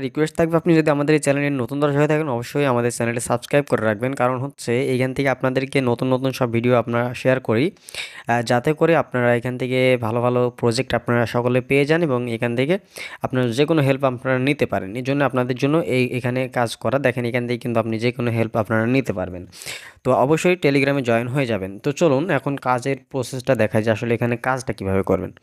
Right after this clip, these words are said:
তো দেখেন এখান থেকে আমরা দেখতে পাচ্ছি যে এখানে একটা উইথড্র নামে একটা অপশন রয়েছে, এছাড়াও এখানে দুই রকম ধরনের টোকেন রয়েছে আমরা দেখতে পাচ্ছি। তো দেখেন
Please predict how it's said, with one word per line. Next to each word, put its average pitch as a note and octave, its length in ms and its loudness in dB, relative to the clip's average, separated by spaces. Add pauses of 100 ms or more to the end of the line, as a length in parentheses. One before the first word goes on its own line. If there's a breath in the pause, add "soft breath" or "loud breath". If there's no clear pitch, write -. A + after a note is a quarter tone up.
(460 loud breath)
তো - 60 -2 (100)
দেখেন D3+ 300 2
এখান C#3+ 240 0
থেকে D3 160 0 (100)
আমরা C3+ 160 0 (120)
দেখতে A#2+ 280 -2
পাচ্ছি D3 240 -2 (140)
যে B2+ 60 2 (140)
এখানে D3 240 0 (100)
একটা C#3 160 -4 (100)
উইথড্র C#3 240 0 (100)
নামে D3 180 2
একটা C#3 180 -2
অপশন A#2 200 -8 (100)
রয়েছে, G2 300 -2
এছাড়াও C#3+ 280 2
এখানে C#3 180 0 (120)
দুই C3 100 4
রকম C3 300 2
ধরনের C3 440 0
টোকেন C#3 300 -2
রয়েছে G#2 220 -2
আমরা G#2+ 200 -2 (100)
দেখতে A#2+ 200 -4
পাচ্ছি। A#2 240 0 (640 loud breath)
তো - 120 -8
দেখেন C3 240 0